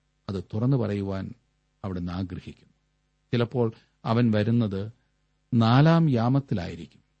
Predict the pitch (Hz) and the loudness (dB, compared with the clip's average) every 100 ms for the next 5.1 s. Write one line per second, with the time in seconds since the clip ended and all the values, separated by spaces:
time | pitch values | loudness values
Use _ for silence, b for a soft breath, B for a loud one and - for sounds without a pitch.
0 | _ 101 104 104 107 - 98 107 117 110 | _ -6 -4 -4 -6 -6 -4 -4 -4 -6
1 | 107 101 107 107 98 101 95 104 117 107 | -6 -4 -4 -4 -4 -4 -4 -4 -4 -4
2 | 92 92 - 98 95 117 - 95 92 85 | -6 -8 -8 -6 -6 -6 -6 -6 -6 -8
3 | 73 - _ _ _ _ _ _ - 113 | -10 -18 _ _ _ _ _ _ -2 0
4 | 120 123 117 110 98 98 - 92 95 90 | 0 -2 -2 -4 -6 -8 -10 -12 -10 -10